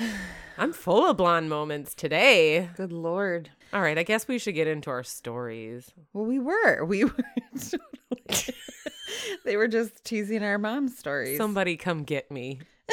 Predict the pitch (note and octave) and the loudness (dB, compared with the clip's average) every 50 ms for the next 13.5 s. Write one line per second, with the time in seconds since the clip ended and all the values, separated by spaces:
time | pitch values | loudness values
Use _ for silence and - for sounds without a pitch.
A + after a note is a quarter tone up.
0 | - - - - A#3+ A#3+ B3 B3+ C4 A#3+ A3+ A3 G#3+ G#3 G#3 G#3 G#3 G#3+ A3 - | 2 2 6 6 8 8 8 6 4 4 6 6 6 6 4 4 4 2 0 0
1 | - G4 - - - - - _ _ _ _ _ _ - _ _ - - - F#3+ | -4 -6 -6 -6 -18 -20 -20 _ _ _ _ _ _ -20 _ _ -14 -6 -4 -4
2 | F#3+ F#3 F3 D#3+ - - - - C#3+ B2+ A#2 C#3 F4+ - _ _ - - - A3+ | -4 -2 -4 -4 -4 -4 -4 -6 -12 -10 -10 -10 -12 -12 _ _ -18 0 6 8
3 | C#4 E4+ A4 - - - - - _ _ _ _ _ - - - - _ - G#3+ | 10 10 8 6 2 -6 -10 -12 _ _ _ _ _ -20 -20 -20 -20 _ -6 -4
4 | G#3+ G3+ D#3+ D#3 F3+ F#3 - - - _ _ _ _ _ _ _ - A#3+ - - | -2 -2 0 0 0 -2 -4 -16 -20 _ _ _ _ _ _ _ -10 -10 -10 -12
5 | - - - _ F4 E4 - _ _ - A3 A#3+ D4+ E4+ C#4 A#3+ B3+ A3 - G3 | -20 -20 -10 _ -8 -8 -8 _ _ 4 4 4 4 4 6 6 6 6 6 0
6 | F#3+ F3 E3+ A#3+ - F#3+ F#3 G3 G3+ - G#3 G3 G3 F#3 - G#3 G3 - - G#3+ | 0 2 2 2 2 2 2 2 0 0 -2 -4 -4 -2 -2 -2 -2 0 2 2
7 | G3+ G3+ G3 F#3 E3 E3+ E3 F3 F3 E3+ E3 E3 E3 D#3+ D#3 - - G3 E3+ E3 | 2 4 2 0 -2 -2 -2 -4 -2 0 0 0 0 -2 -4 -4 -6 -6 -4 -2
8 | E3+ E3+ E3+ - - D#3 E3+ F3 E3 E3+ E3+ E3+ F3 F3 F3 F3 E3 D#3+ D#3 D3+ | -4 -6 -6 -6 -8 -8 -8 -6 -6 -6 -4 -4 -6 -4 -2 -2 -2 -2 -2 -4
9 | D3 D3 C#3+ D3 E3 D#3 - _ - A#3+ A#3+ C4 C4 A#3 G#3+ G#3 G#3 G3+ A#3+ - | -6 -8 -8 -10 -10 -12 -12 _ 4 4 6 6 6 4 4 2 0 -4 -8 -16
10 | - - A#3+ A#3 A#3+ A#3 B3+ B3+ G3+ C4+ B3+ B3 A3 F3+ F3+ F#3+ F#3 - _ _ | -18 -6 -4 -4 -4 -2 -4 -4 0 0 2 2 2 0 0 -2 -4 -8 _ _
11 | G#3+ G#3 F#3+ F3+ - F#3 G#3 C4+ F4 - - - - - C#4 A#3 B3+ C4+ - B3+ | 0 2 2 2 2 4 4 2 2 2 -4 -10 0 2 6 6 6 6 4 4
12 | G#3+ G3+ F#3+ F#3+ F#3 F#3 F#3+ - - - - _ - C#5 - - - - - - | 4 4 2 0 0 2 0 0 -2 -2 -2 _ 0 0 0 0 -6 -6 -4 -4
13 | - D4+ - - - - - - E4 - | -4 -4 -4 -4 -6 -10 -10 -8 -10 -10